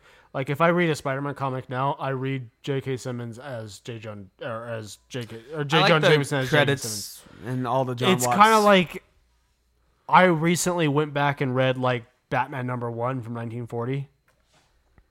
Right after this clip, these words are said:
Speaker 1: And I think it has a lot to do also the, the tone of the comics at that period, but I read it in Adam West's voice.
Speaker 2: Right,
Speaker 1: I hear
Speaker 2: yeah.
Speaker 1: Adam West in my head when I'm reading Batman's lines.
Speaker 2: So did you have a fun time with this one?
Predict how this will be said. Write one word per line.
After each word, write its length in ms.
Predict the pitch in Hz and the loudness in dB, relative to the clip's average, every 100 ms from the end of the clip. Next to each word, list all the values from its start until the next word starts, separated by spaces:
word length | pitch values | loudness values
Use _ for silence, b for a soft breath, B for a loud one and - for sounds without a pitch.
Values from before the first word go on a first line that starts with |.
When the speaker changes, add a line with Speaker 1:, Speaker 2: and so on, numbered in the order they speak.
| _ _ b b b b | _ _ b b b b
Speaker 1:
And 100 | 147 | -6
I 60 | 143 | 0
think 180 | 208 | 2
it 80 | 196 | 2
has 220 | 143 185 | 6 4
a 40 | 160 | 6
lot 200 | 156 - | 2 2
to 80 | 151 | 2
do 140 | 156 | 2
also 260 | 151 143 147 | 2 0 -4
the, 140 | 139 | -4
the 200 | 123 127 | -6 -8
tone 560 | - - 139 147 156 170 | -8 -8 -2 0 0 -2
of 200 | 147 131 | -8 -8
the 80 | |
comics 720 | 139 120 127 175 202 - - - b b - | -8 -4 -2 -2 -4 -10 -14 -16 b b -16
at 120 | 180 | -8
that 140 | 170 180 | -6 -4
period, 440 | 175 190 196 208 - B B B | 0 2 2 0 -4 B B B
but 120 | - 175 | 0 4
I 60 | |
read 300 | 165 151 170 | 4 2 0
it 120 | 175 | 0
in 120 | 180 151 | -2 -2
Adam 300 | 143 135 127 | -2 -2 -4
West's 720 | 120 117 - - - - _ _ - | -6 -8 -14 -20 -20 -20 _ _ -12
voice. 160 | 135 | -4
Speaker 2:
Right, 360 | 147 147 131 113 | 2 4 4 0
Speaker 1:
I 80 | 147 | -4
hear 180 | - 185 | 0 2
Speaker 2:
yeah. 160 | 170 | 4
Speaker 1:
Adam 180 | 156 147 | 4 4
West 260 | 135 131 - | 0 -2 -4
in 80 | 127 | -6
my 140 | 123 | -6
head 260 | 117 127 123 | -6 -8 -8
when 120 | 120 | -8
I'm 240 | 117 110 _ | -10 -14 _
reading 360 | 131 123 117 107 | -12 -12 -12 -14
Batman's 540 | - 117 113 107 95 104 | -12 -12 -12 -16 -16 -16
lines. 140 | 101 | -4
Speaker 2:
So 140 | 226 247 | 0 2
did 180 | 247 | 2
you 60 | 202 | 2
have 120 | 240 | 2
a 40 | 226 | 2
fun 220 | 247 240 | -4 -4
time 220 | 208 214 | -2 -2
with 100 | 240 | -4
this 180 | 233 208 | -8 -6
one? 180 | 127 | -6